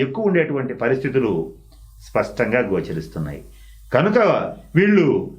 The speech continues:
గ్రహణ దోష పరిహారానికి ఇలా జపం చేసుకుని మోక్ష స్నానం అయిపోయిన తర్వాత ఆ మరుసటి రోజు కానీ అంటే ఇరవై రెండో తారీఖు కానీ ఇరవై మూడో తారీఖు కానీ మీ దగ్గరలో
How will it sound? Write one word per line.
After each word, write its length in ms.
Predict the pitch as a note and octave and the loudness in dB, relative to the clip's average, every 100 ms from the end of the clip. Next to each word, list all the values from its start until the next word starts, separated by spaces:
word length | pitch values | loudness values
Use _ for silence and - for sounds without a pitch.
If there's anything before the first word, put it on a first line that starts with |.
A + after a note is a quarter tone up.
| - | -4
గ్రహణ 220 | C#3+ D#3 A3+ A3 | 0 2 4 4
దోష 160 | G3 F#3 | 4 2
పరిహారానికి 680 | D#3 F3+ G3 G3 F#3+ D#3+ F3 A2+ F#2+ - - - | 2 4 4 2 0 0 0 0 -4 -10 -18 -2
ఇలా 140 | D3 D#3+ A2+ | 2 2 2
జపం 240 | D#3+ G#3+ A3+ | -2 0 2
చేసుకుని 460 | G3+ G3 G3 F#3+ F3+ A2+ G#2+ | 2 2 2 2 2 0 0
మోక్ష 240 | D3+ F#3 G#3+ | 0 2 0
స్నానం 300 | G3+ G3 F#3 F3+ | 2 2 2 2
అయిపోయిన 300 | F3 F3+ E3+ E3+ | 2 0 2 2
తర్వాత 360 | D#3+ E3 D#3+ E3+ A2 - - - B2 | 4 2 4 2 2 -2 -12 -6 -2
ఆ 20 | C3 | 0
మరుసటి 360 | B2+ F#3 B3+ A#3 G#3 | 0 0 0 2 2
రోజు 200 | F3+ D3+ | 2 0
కానీ 240 | D3 C3 A#2+ | 0 0 -2
అంటే 140 | D#3 F#3+ | 0 2
ఇరవై 200 | D#3 F#3 G3+ | 2 2 0
రెండో 160 | G#3+ G#3 G3+ | 2 2 2
తారీఖు 280 | F3+ E3+ E3+ | 0 0 0
కానీ 220 | E3+ F3 E3 | 0 2 2
ఇరవై 180 | E3+ G3 | 4 2
మూడో 160 | F3+ F3+ F3 | 2 0 2
తారీఖు 260 | D#3 D3+ C3 | 2 2 0
కానీ 260 | C#3 D3 C3 D#2+ - - _ _ - | 0 0 -2 -4 -10 -20 _ _ -4
మీ 120 | D3+ D#3 G#2 | 0 2 2
దగ్గరలో 400 | C#3 D#3 A3+ A3+ | 0 2 2 4